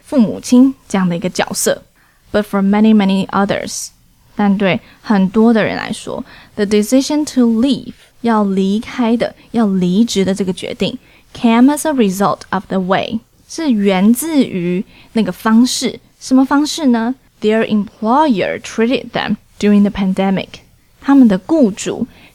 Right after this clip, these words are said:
在疫情期间呢，对待他们的方式。所以其实大离职潮的背后原因，我们如果总结一下，就是第一个，大家想说，哎，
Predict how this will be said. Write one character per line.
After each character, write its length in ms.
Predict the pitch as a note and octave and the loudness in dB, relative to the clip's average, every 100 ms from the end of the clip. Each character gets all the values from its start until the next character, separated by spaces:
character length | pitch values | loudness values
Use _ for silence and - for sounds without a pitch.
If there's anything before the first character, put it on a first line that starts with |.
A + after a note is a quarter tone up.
| - | -4
在 340 | B3 G#3 F#3+ - _ _ | 0 0 -2 -8 _ _
疫 240 | - F4 | -2 -2
情 320 | A#3 - F#3 F#3 | -2 -2 -2 -2
期 280 | - F#3 F#3+ | -4 -6 -4
间 280 | A3 G#3 A3 | -2 2 2
呢， 240 | F#3 F3 - | 0 -4 -8
对 200 | - C#4+ | -2 0
待 120 | G#3+ F#3+ | 2 0
他 140 | F3 | -2
们 80 | - | -4
的 60 | |
方 240 | - - G#3 | -6 -6 -6
式。 260 | - - - _ _ _ _ _ - | -6 -8 -12 _ _ _ _ _ -20
所 140 | - E4 | -6 0
以 100 | D4 | 0
其 200 | - G#3 | 2 0
实 200 | G#3 G3 | 0 -2
大 260 | C#4+ B3+ | 0 0
离 160 | F#3+ F#3 | 0 -2
职 220 | F#3 F3+ | -4 -8
潮 260 | - G#3 E3 | -6 -6 -6
的 240 | D#3+ F2+ - | -6 -6 -4
背 140 | A#3 | -2
后 200 | G#3+ A3+ | 0 0
原 200 | F3 F3+ | -2 -2
因， 100 | G3+ | 0
我 60 | G3 | 0
们 140 | F3 F3+ | -2 -4
如 100 | F#3 | -4
果 200 | D#3+ - | -6 -6
总 220 | - F3+ | -4 -4
结 240 | F3 F#3+ F#3 | -2 -2 -2
一 20 | |
下， 260 | G#3+ G#3+ - _ | 0 -2 -4 _
就 120 | - | -6
是 100 | C4 | -4
第 220 | C4 C#4+ C#4 | -2 0 0
一 60 | |
个， 220 | B3+ - - _ _ - | 0 -4 -8 _ _ -4
大 140 | A#3+ | 0
家 180 | G#3+ A3 | 2 0
想 240 | A#3 - | 0 -4
说， 180 | F3+ G3 | -4 -2
哎， 260 | - C4+ | -2 -2